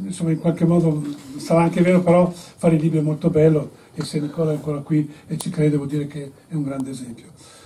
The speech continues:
Eh, Gaetano e Elena portano avanti questa loro, loro missione, eh, di piccoli editori che, e poi anche di poeti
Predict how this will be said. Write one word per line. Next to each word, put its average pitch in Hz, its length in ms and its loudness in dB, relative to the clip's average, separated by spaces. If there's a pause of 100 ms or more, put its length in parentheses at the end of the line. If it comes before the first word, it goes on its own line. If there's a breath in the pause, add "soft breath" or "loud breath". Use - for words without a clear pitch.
(220 loud breath)
Eh, 139 420 -8
Gaetano 175 460 4
e 185 60 4
Elena 196 280 4
portano 170 340 2
avanti 175 220 2
questa 156 420 0 (520 loud breath)
loro, 147 1000 0 (340)
loro 156 240 -2
missione, 165 840 -2 (520 loud breath)
eh, 262 220 -14
di 247 100 -14
piccoli 160 360 -6
editori 175 400 -2
che, 131 340 -14
e 151 100 -16
poi 151 280 -12
anche 135 240 -14
di 123 100 -14
poeti 135 680 -14